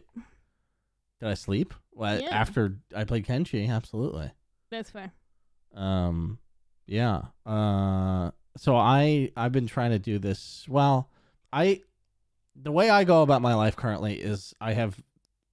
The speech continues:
Speaker 1: many thoughts throughout the day while I'm working
Speaker 2: Mm-hmm.
Speaker 1: about what I wanna do after work and what I, you know, all the video games I wanna play. And
Speaker 2: Right.
Speaker 1: the one that stuck is I happened to get in a conversation with,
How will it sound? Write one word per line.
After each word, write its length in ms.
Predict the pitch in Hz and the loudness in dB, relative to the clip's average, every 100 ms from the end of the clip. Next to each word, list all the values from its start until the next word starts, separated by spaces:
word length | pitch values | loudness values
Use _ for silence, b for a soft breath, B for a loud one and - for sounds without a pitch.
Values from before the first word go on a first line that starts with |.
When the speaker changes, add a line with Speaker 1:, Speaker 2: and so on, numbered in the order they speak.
| 98 113 123 | -20 -20 -6
Speaker 1:
many 560 | 156 196 226 202 139 | 0 4 4 4 2
thoughts 460 | 101 113 85 - - | 0 -4 -4 -6 -6
throughout 260 | 117 98 90 | -2 -2 -2
the 80 | |
day 140 | 98 95 | -4 -2
while 180 | 92 95 | -2 -2
I'm 260 | 87 87 _ _ 113 | -4 -8 _ _ -6
working 480 | 110 107 120 120 - _ _ _ _ _ _ | -6 -4 -4 -6 -8 _ _ _ _ _ _
Speaker 2:
Mm-hmm. 120 | 269 | -8
Speaker 1:
about 220 | 110 120 110 | 0 2 2
what 140 | 120 | 2
I 80 | 113 | 2
wanna 160 | 113 | 2
do 100 | 104 | 2
after 220 | 104 101 104 | 0 -2 -2
work 260 | 101 92 | 0 -2
and 80 | 98 | -2
what 140 | 101 | 0
I, 60 | 95 95 | 0 -2
you 100 | 120 | -4
know, 220 | 98 90 98 | -4 -6 -6
all 140 | - 139 | -2 0
the 80 | 123 | 2
video 240 | 117 104 | 2 2
games 220 | 92 92 | 0 -2
I 40 | 85 | -4
wanna 180 | 82 71 | -4 -6
play. 240 | 69 78 - _ _ _ _ _ | -8 -10 -14 _ _ _ _ _
And 280 | 110 104 104 | -6 -4 -4
Speaker 2:
Right. 40 | |
Speaker 1:
the 80 | 110 | 2
one 160 | 147 | 2
that 160 | 170 - | 2 -2
stuck 400 | - 143 135 - - | 0 2 2 -2 -8
is 220 | 113 98 - | -4 -4 -2
I 140 | 113 | 0
happened 260 | 110 127 139 | 2 2 0
to 80 | 127 | 2
get 100 | 123 | 2
in 80 | |
a 40 | 110 | 2
conversation 520 | 123 107 104 113 110 | 0 0 0 0 0
with, 180 | 95 | -4